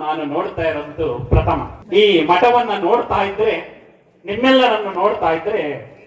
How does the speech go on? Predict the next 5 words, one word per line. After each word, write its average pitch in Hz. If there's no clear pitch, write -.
ಅಲ್ಲಮ್ಮ 220
ಪ್ರಭುದೇವರ 196
ಒಂದು 147
ವಚನ 202
ನನಗೆ 139